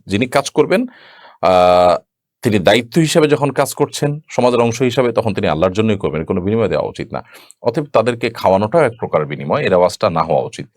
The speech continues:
এমনিতেই আপনি, আহ, এলাকাতে, উম, যারা, আহ, প্রিয়জনকে হারিয়েছেন,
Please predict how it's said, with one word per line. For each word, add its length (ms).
এমনিতেই 440
আপনি, 340
আহ, 1000
এলাকাতে, 840
উম, 540
যারা, 260
আহ, 800
প্রিয়জনকে 400
হারিয়েছেন, 500